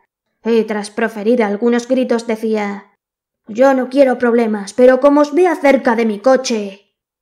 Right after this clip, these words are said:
En fin, la gárgola en todo su esplendor. Y tal y como suele pasar cuando una persona amargada y aburrida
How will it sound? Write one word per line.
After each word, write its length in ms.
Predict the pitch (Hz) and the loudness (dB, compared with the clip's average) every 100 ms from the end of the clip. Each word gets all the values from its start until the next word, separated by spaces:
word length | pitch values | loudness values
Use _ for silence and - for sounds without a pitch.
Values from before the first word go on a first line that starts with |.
| _ _ _ _ _ _ _ _ - | _ _ _ _ _ _ _ _ -2
En 200 | 233 208 | 0 0
fin, 340 | 208 190 190 - _ _ _ _ | -4 -8 -10 -16 _ _ _ _
la 240 | 262 247 233 | -4 0 0
gárgola 400 | 220 214 208 202 | 0 0 -2 -2
en 100 | 202 | -2
todo 240 | 214 202 | -2 -2
su 120 | 196 | -8
esplendor. 500 | 208 - 202 202 190 - _ _ _ _ _ _ _ _ _ _ _ _ _ _ _ - | -10 -8 -8 -8 -10 -16 _ _ _ _ _ _ _ _ _ _ _ _ _ _ _ -2
Y 180 | 262 | -2
tal 180 | 254 294 | 2 2
y 80 | 311 | 2
como 240 | 302 254 | 2 0
suele 260 | 226 247 240 | 0 0 -2
pasar 400 | 214 226 233 226 | -2 -2 -2 0
cuando 320 | 247 240 233 | 0 2 2
una 240 | 277 311 302 | 2 0 0
persona 640 | 247 220 240 226 208 214 | -2 -2 -2 -2 -2 -2
amargada 600 | 214 202 202 233 247 208 | -2 -2 -4 0 0 0
y 220 | 208 233 | -2 0
aburrida 840 | 233 208 202 233 247 208 196 - | 2 0 -4 0 0 0 -8 -16